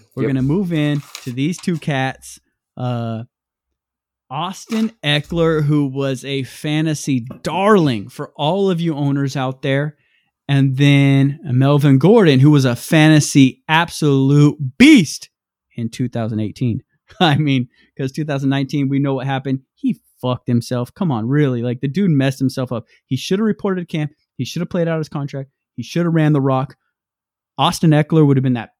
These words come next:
Speaker 1: third down pass catching back sometimes because he can actually catch the ball. Melvin Gordon can. Uh, but he messed himself up. He gave Austin Eckler an opportunity.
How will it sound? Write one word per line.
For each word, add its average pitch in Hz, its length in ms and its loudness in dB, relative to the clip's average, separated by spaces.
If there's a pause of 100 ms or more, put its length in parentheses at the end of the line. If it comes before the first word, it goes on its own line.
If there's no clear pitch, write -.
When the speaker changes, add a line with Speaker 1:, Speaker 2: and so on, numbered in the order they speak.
Speaker 1:
third 151 260 2
down 147 260 -2
pass 143 280 -6
catching 139 320 -4
back 135 240 -4
sometimes 156 720 0
because 135 300 -6
he 151 100 -4
can 156 160 -2
actually 147 280 -4
catch 147 240 -8
the 143 80 -12
ball. 139 220 -6
Melvin 127 260 -4
Gordon 135 280 -4
can. 127 240 -8 (580)
Uh, 117 640 -8 (880)
but 151 80 -4
he 180 80 2
messed 190 180 -2
himself 190 320 -4
up. 165 220 -2 (100)
He 143 140 -4
gave 156 180 2
Austin 160 300 -4
Eckler 151 480 0 (220)
an 127 120 2
opportunity. 165 760 4